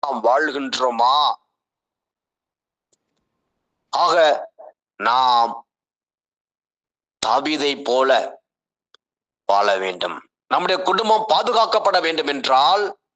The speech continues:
நம்முடைய குடும்ப நபர்கள், பிள்ளைகள், பெற்றோர்கள் எல்லோரும் அமைதியோடும் சமாதானத்தோடும் மகிழ்ச்சியோடும் வாழ வேண்டும் என்றால், நாம்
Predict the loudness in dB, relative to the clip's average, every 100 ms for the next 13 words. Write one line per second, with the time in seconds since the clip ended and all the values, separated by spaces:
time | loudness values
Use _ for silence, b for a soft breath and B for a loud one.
0 | _ _ _ _ _ _ _ -6 -2 0
1 | 0 0 -2 0 2 2 2 4 4 2
2 | 0 -2 -2 0 2 4 2 0 -4 0
3 | 0 2 0 2 2 2 0 -6 _ _
4 | _ _ -6 -2 0 0 -2 -2 0 -2
5 | -2 -4 -2 0 0 0 -2 -2 0 0
6 | 0 0 -2 -4 -4 -2 2 4 2 0
7 | -4 -4 -2 0 0 0 -2 -6 -14 _
8 | _ _ _ _ -2 0 2 0